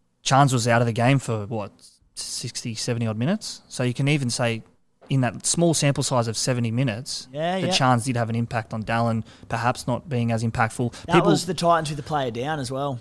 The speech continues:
Speaker 1: Yeah. So, uh, I mean, I brought in Dallin last week thinking he'd probably ton up.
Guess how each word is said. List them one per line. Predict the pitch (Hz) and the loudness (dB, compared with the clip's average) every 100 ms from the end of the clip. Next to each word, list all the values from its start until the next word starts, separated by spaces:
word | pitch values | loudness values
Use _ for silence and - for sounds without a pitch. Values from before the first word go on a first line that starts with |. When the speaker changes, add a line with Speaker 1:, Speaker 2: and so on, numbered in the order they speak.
| 123 | -2
Speaker 1:
Yeah. | 123 117 - | 0 0 -2
So, | - 160 | 4 6
uh, | 165 170 175 202 147 | 6 2 -4 -4 2
I | |
mean, | 143 143 131 - | 4 4 2 0
I | 151 | 2
brought | 151 156 | 4 4
in | 131 | 6
Dallin | 127 127 | 4 4
last | 120 113 | 2 0
week | 127 | -4
thinking | 113 113 113 | -4 -4 -4
he'd | 107 | -6
probably | - 113 113 | -8 -10 -8
ton | - 104 | -8 -6
up. | 101 | -6